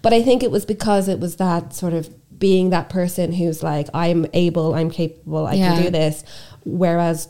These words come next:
Speaker 1: in hindsight, we now know that what we should have been saying is, "Yes, I'm capable, I'm able, but
Speaker 2: But
Speaker 1: I
Speaker 2: that doesn't
Speaker 1: also
Speaker 2: mean I
Speaker 1: need
Speaker 2: should be
Speaker 1: help."
Speaker 2: doing it on my own.
Speaker 1: Exactly,
Speaker 2: Yeah.
Speaker 1: exactly.
Speaker 2: Yeah, and, you know, it was a partic-, it was a tough time. Like, um, at that time,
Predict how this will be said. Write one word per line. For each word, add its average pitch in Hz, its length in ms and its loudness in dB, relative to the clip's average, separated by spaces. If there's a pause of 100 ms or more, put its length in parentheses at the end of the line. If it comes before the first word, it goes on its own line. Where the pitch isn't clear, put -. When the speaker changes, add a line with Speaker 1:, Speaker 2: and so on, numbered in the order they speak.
Speaker 1:
in 175 100 -2
hindsight, 180 640 -2
we 180 120 -2
now 165 260 -2
know 147 440 -4 (100)
that 160 400 -6 (240)
what 170 260 -4
we 160 80 -4
should 180 220 0
have - 160 -8
been 170 160 -4
saying 156 420 -4
is, 151 240 -6
"Yes, 170 220 -4
I'm 180 180 -4
capable, 170 420 -6
I'm 175 140 -2
able, 165 400 -4
but 175 140 -6
Speaker 2:
But 170 40 0
Speaker 1:
I 170 40 0
Speaker 2:
that 180 120 4
doesn't 180 100 4
Speaker 1:
also 170 80 6
Speaker 2:
mean 170 120 6
I 165 40 6
Speaker 1:
need 160 60 4
Speaker 2:
should 160 100 2
be 160 60 2
Speaker 1:
help." 156 60 2
Speaker 2:
doing 165 200 4
it 156 40 2
on 156 100 0
my 151 160 4
own. 175 120 4
Speaker 1:
Exactly, 160 260 4
Speaker 2:
Yeah. 151 280 2 (180)
Speaker 1:
exactly. - 500 -2
Speaker 2:
Yeah, 214 360 4
and, 226 140 6
you 240 60 6
know, 226 200 6
it 180 80 6
was 220 180 4
a 226 40 2
partic-, 247 280 2
it 214 140 4
was 196 160 4
a 214 40 2
tough 254 260 2
time. 202 480 4
Like, 170 400 2
um, 160 840 4 (260)
at 170 160 2
that 165 200 0
time, 160 640 4